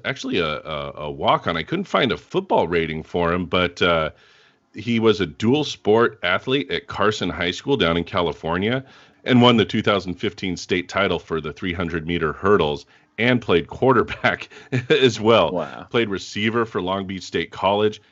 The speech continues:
Speaker 1: nine receptions for almost a hundred yards and a touchdown. Also had fifteen kicks returned for three hundred, almost four hundred yards. Played in four games in two thousand eighteen, had one reception and twenty-two yards versus Arizona State. Really interesting, athletic, and dynamic,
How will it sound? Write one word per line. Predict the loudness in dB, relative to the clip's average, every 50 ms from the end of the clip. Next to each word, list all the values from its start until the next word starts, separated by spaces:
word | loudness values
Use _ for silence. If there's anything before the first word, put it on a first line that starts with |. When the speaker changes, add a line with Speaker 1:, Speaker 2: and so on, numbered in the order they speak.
| _ -6
Speaker 1:
nine | -2 0 0 0
receptions | 0 -2 -2 -2 -2 -2 -2 -4 -6 -6 -6 -6
for | -6 -4 -4
almost | -4 -4 -4 -6 -8
a | -6
hundred | -4 -4 -4 -2 0
yards | 0 0 0 0 -2
and | -4 -6
a | -6
touchdown. | -4 -2 -2 -2 -2 -2 -2 0 0 0 0 -2 -6 -10 -18 -20 -20 -20 -8 _
Also | -2 -2 0 0 0
had | 0 0 -2
fifteen | -4 -4 -4 -4 -4 -4 -4 -4 -4 -4
kicks | -4 -2 -2 -2 0 -2
returned | -6 -6 -4 -4 -4 -4 -6 -4
for | -4 -4 -4 -4
three | -6 -6 -6 -4
hundred, | -2 -2 -2 -2 -2 0
almost | -2 0 0 0 -2 -2
four | -4 -2 -2 -2
hundred | 0 0 -2 -4 -4 -2
yards. | -2 -2 -2 -2 -4 -8 -14 -20 -20 -20 -20 _ _
Played | 0 2 4 4 4
in | 2 -2
four | -2 0 2 2 2 2
games | 2 0 0 0 -2 -4
in | -8 -8
two | -6 -4 -2
thousand | 0 0 -2 -2 -2 -4
eighteen, | -4 -4 -4 -4 -4
had | -2 -2 -4
one | -4 -2 -2 0 2
reception | 0 0 0 0 0 0 0 -2 -4 -4 -4
and | -6 -6
twenty-two | -6 -6 -4 -4 -4 -4 -6 -4
yards | -2 0 0 0 0 -2 -6
versus | -8 -8 -6 -8 -8 -6 -2
Arizona | -2 0 0 -2 -4 -4 -6 -6 -6 -6
State. | -8 -10 -10 -4 -2 -2 -2 -2 -6 -10 _
Really | -2 0 2 4 2 2 0 -6 -16 -20 _ _ _
interesting, | -2 0 0 0 0 -2 -2 -2 -2 -2 -2 -2 -2 -4 -8 _ _ _ _ -4
athletic, | -4 -4 -4 -4 -4 -2 -2 -2 -2 -4 -6
and | -6 -6
dynamic, | -4 -4 -4 -4 -2 -2 -2 -2 -2 -2 -4 -6